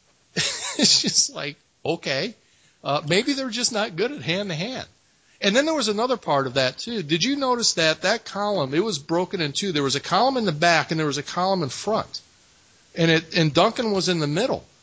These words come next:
And it was kinda like when the, when the, the attack came, it's like, what happened to the other column? Did they just keep going and not come back? That just kinda struck me there first, 'cause it's, and I don't know if that was just a, a blooper in the middle of the movie or something like that, but there was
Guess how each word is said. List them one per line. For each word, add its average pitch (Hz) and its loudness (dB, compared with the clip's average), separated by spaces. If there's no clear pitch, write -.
And 180 4
it 202 6
was 190 4
kinda 277 2
like 208 2
when 196 4
the, 170 2
when 165 2
the, 143 2
the 165 6
attack 294 2
came, 160 0
it's 175 0
like, 175 2
what 220 2
happened 302 -2
to 254 0
the 247 0
other 247 2
column? 254 4
Did 139 2
they 170 6
just 208 2
keep 208 0
going 170 4
and 151 -2
not 185 2
come 185 0
back? 180 -2
That 220 2
just 202 2
kinda 190 2
struck - 2
me 120 -4
there 110 -2
first, 143 -8
'cause 170 4
it's, 147 2
and 185 2
I 175 6
don't 165 2
know 160 0
if 143 -2
that 160 2
was 123 -2
just 135 -8
a, 110 -4
a 143 -2
blooper 160 2
in 160 2
the 139 2
middle 151 2
of 139 -2
the 120 -2
movie 156 2
or 156 0
something 156 -2
like 151 0
that, 156 2
but 151 -4
there 202 6
was 247 0